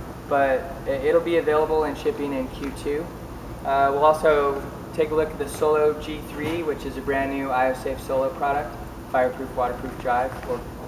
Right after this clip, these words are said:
go head over there and take a look at that. But we're gonna do the Cage of Death demo today. And, um, hopefully at, at the end of the demo, you'll, uh, appreciate how vulnerable your data might be and, and, uh,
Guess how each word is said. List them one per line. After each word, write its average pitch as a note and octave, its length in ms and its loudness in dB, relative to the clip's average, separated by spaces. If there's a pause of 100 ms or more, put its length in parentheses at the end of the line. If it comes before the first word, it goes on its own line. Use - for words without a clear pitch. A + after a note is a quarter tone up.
(220)
go B2 180 0
head B2+ 240 -4
over B2+ 160 0
there B2+ 160 0
and B2 140 -6
take B2 120 -8
a - 120 -12
look B2 80 -8
at - 160 -12
that. C3+ 200 0 (460)
But C3+ 100 -4
we're D3 120 2
gonna D3+ 180 0
do D3 180 0
the C3+ 100 -2
Cage C#3+ 340 -2
of B2+ 80 -8
Death B2 260 2 (560)
demo D3+ 380 2
today. A2+ 240 -2 (640)
And, B2+ 460 0 (200)
um, B2+ 400 -2 (920)
hopefully D3+ 640 2
at, C3+ 220 2 (220)
at C#3 180 0
the C#3+ 140 -2
end C#3+ 160 0
of C#3 80 0
the C#3+ 80 -2
demo, D3 500 2 (560)
you'll, C#3 340 2
uh, C3 460 4
appreciate C#3 640 -4
how B2+ 220 2
vulnerable B2 520 -2
your A#2+ 100 -6
data B2+ 260 0
might A#2+ 220 -6
be B2+ 300 -8
and, A2+ 340 -6 (140)
and, A2+ 360 -8 (220)
uh, A2+ 400 -2